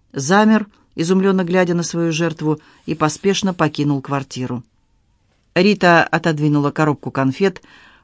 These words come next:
потушила бра и нырнула под одеяло.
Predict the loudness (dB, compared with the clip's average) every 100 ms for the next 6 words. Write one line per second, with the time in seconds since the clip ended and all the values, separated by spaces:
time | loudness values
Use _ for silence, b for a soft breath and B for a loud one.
0 | -4 0 2 2 2 2 2 0 2 0
1 | 0 0 2 2 2 0 -2 -4 -2 -4
2 | -4 -6 -8